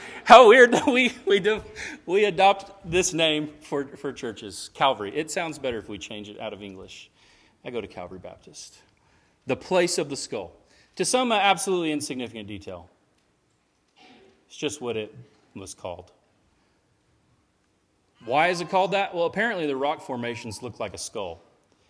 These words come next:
Now, people say they don't know exactly the spot where he was, but there's a place there outside, right outside where the temple is, Temple Mount there. You can look it up on Google. There is a place where a rock formation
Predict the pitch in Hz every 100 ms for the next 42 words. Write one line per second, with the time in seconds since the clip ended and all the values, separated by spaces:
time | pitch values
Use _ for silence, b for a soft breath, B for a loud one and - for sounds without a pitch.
0 | b b - 95 127 117 117 123 120 120
1 | 113 110 104 120 120 123 120 104 - -
2 | 117 127 - 123 113 123 139 135 156 180
3 | 156 - 208 214 - 135 131 135 147 -
4 | 160 151 147 147 156 143 - 160 147 131
5 | 131 170 170 143 127 127 123 - B _
6 | 156 131 135 160 175 151 120 120 147 147
7 | 143 147 143 139 131 120 147 135 117 143
8 | 175 160 139 - 156 147 123 - - 147
9 | 131 127 139 156 - 127 120 120 - 113